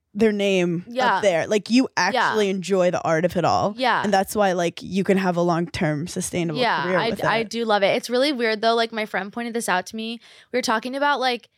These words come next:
Speaker 2: when your hobby becomes something that you're making money for or looking for validation from, and then it's no longer a hobby. And that was a little heartbreaking for me.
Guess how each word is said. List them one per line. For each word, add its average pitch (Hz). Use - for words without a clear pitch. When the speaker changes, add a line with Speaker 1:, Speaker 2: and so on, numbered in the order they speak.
Speaker 2:
when 214
your 226
hobby 196
becomes 202
something 214
that 214
you're 208
making 202
money 185
for 208
or 202
looking 196
for 214
validation 196
from, 233
and 214
then 196
it's 196
no 190
longer 196
a 190
hobby. 190
And 233
that 196
was 233
a 262
little 269
heartbreaking 208
for 254
me. 285